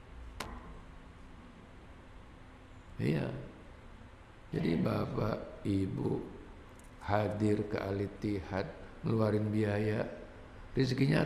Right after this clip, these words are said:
tambah. Ya, bapak-bapak nggak amin, ibu-ibu yang amin. <laughs> Tambah rezeki. Oh iya.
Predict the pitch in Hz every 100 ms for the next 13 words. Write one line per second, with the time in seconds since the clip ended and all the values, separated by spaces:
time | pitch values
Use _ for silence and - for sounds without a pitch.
0 | - 131 147 139 139 170 - - - -
1 | - - - - - - - - - -
2 | - - 107 104 - 104 98 123 120 98
3 | 101 101 110 107 107 113 127 127 120 185
4 | 180 175 160 165 - - - - - -
5 | - - - - - - - - - -
6 | - - - - - - - - - -
7 | - - 175 208 220 - - 175 160 151
8 | 139 - - - - - 151 - 370 392
9 | 392 349 330